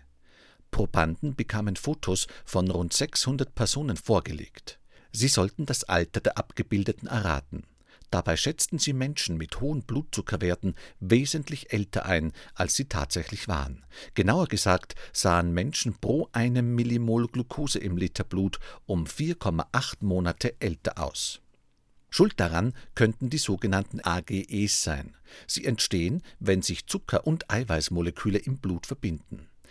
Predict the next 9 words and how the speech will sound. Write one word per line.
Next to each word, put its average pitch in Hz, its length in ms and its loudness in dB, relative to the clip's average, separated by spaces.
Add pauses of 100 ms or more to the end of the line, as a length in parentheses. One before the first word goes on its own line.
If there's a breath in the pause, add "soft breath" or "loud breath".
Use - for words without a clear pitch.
(200 loud breath)
Weil 85 280 6
der 90 120 0
Körper - 460 -2
A 98 60 2
G - 200 -4
Es 90 260 -2
nicht 123 220 0
verstoffwechseln - 760 -4
kann, 82 320 -2